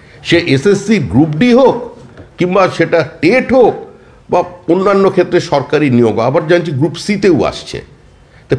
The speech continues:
পুরো সরকার তো একটা আলাদা মন্ত্রক তৈরি করা উচিত, যেটা একদম হাইকোর্টের দরজায় গিয়ে বসে থাকবে ওইখানেই।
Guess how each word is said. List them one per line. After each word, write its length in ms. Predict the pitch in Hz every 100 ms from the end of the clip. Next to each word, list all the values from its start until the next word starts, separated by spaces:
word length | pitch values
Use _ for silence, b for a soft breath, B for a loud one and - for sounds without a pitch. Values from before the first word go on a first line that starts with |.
| -
পুরো 260 | 135 202 240
সরকার 420 | - 151 151 202 233
তো 60 |
একটা 140 | 220 208
আলাদা 280 | 165 202
মন্ত্রক 480 | 214 160 175 170 269 269
তৈরি 260 | 214 185
করা 220 | - 127 98
উচিত, 320 | 78 71 67 - b b b
যেটা 200 | 113 135
একদম 200 | 175 185
হাইকোর্টের 580 | 151 127 139 190 196 190
দরজায় 320 | 156 127 156
গিয়ে 140 | 135 143
বসে 260 | 98 95
থাকবে 300 | 67 58 - - - b b b
ওইখানেই। 480 | 175 185 175 87